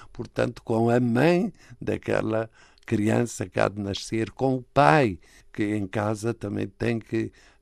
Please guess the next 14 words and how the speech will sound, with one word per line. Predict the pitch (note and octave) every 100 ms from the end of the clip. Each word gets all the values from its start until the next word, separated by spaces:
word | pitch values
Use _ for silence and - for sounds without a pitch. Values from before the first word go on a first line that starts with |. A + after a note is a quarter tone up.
| -
começar | A2+ G2+ - A#2+ A#2+
a |
zelar | A#2+ F#2 A2+ A#2+ A#2 B2 C#3 C3 _ - - -
pelo | - A2 G#2+ G2+ G2 - _
fruto | - B2 B2+ B2 A2
do | G#2+ G2 F#2+ F#2 F#2
amor | G#2+ G2+ A2
deles, | G2+ F#2+ G2+ A2 B2 - - - - _
que | -
está | - A2+
no | G#2+
ventre | G2+ G#2+ A2+ A2 G2+
da | G2+
mãe. | G2+ G#2+ G#2